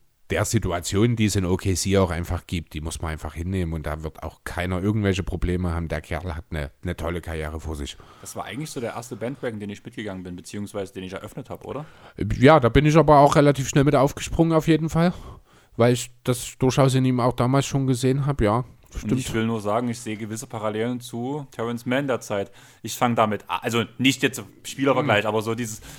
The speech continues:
Speaker 2: ich fang den Jungen an zu lieben, weil er ein gewisses Spieler hat und irgendwie erzähle ich jedem davon. Mittlerweile gucken alle Terrence Mann und sagen, "Oh, cooler Junge." <laughs>
Speaker 1: Ja, ne, weil es halt auch so ein Typ ist, so ein Energy Guy. Das ist, ich mag ja solche Kerle eh.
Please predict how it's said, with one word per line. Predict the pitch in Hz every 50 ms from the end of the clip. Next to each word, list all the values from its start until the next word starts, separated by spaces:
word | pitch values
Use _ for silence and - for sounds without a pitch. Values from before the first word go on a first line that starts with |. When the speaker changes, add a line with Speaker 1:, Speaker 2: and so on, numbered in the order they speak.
| - - -
Speaker 2:
ich | - 120 113 -
fang | - 120 127 135
den | 139 135 131
Jungen | 127 135 143 151 147
an | 131 123
zu | 123 -
lieben, | 113 113 127 160 190 180 175
weil | 143 131 127
er | 123
ein | 127
gewisses | 123 123 127 120 123 117 - - - - - - - - 160
Spieler | - - - 143 175 170
hat | 156 139
und | 139
irgendwie | 131 127 127 127
erzähle | 131 113 117 - - 127 139 165
ich | 185 156 -
jedem | 127 127 131 139 165 156
davon. | 139 131 - 139 127 120
Mittlerweile | 110 120 - 127 120 120 117 117
gucken | - 127 120 123
alle | 117 123 131
Terrence | 120 135 123 110 101
Mann | 127
und | 127 113
sagen, | 107 101 98 92
"Oh, | 85 -
cooler | _ - - 120 151 160
Junge." | 143 107 - - - -
<laughs> | - 123 - -
Speaker 1:
Ja, | 95 120 156 208 247 214
ne, | 214 196
weil | 175 160 175 175
es | 170 -
halt | 180 165 170 160
auch | 143 147
so | - - 165
ein | 156 156
Typ | - - 151 147 160
ist, | 156 127
so | - 139
ein | 131 123
Energy | 107 117 127 131 123 - 135 123
Guy. | 127 120 120 117 107
Das | 117 113 - - 135
ist, | 123 123 -
ich | - - -
mag | 156 147 -
ja | 170 151
solche | - 156 143 127 143
Kerle | 127 143 139 135 139 127 117
eh. | 120 147 175